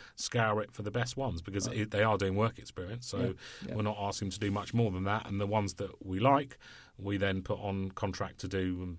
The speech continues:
Speaker 1: and pay, pro-, you know, to do, uh, you know, to do freelance jobs, and then
Speaker 2: Okay.
Speaker 1: we scout. So it's, it's a proper process again to
Speaker 2: Right.
Speaker 1: scouting for the best talent.
Speaker 2: Okay. So one thing I was gonna ask you about, Frank, was that y-,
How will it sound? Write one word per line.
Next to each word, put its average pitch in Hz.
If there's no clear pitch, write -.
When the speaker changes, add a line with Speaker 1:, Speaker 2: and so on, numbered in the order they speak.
Speaker 1:
and 90
pay, 95
pro-, 104
you 107
know, 92
to 98
do, 95
uh, 95
you 98
know, 95
to -
do 95
freelance 98
jobs, 98
and 95
then 95
Speaker 2:
Okay. 92
Speaker 1:
we 95
scout. -
So 190
it's, 165
it's 170
a -
proper 127
process -
again 95
to 98
Speaker 2:
Right. 95
Speaker 1:
scouting 92
for -
the 92
best 90
talent. 85
Speaker 2:
Okay. 131
So -
one 262
thing 262
I -
was -
gonna 143
ask 143
you 143
about, 131
Frank, 139
was 147
that 151
y-, 160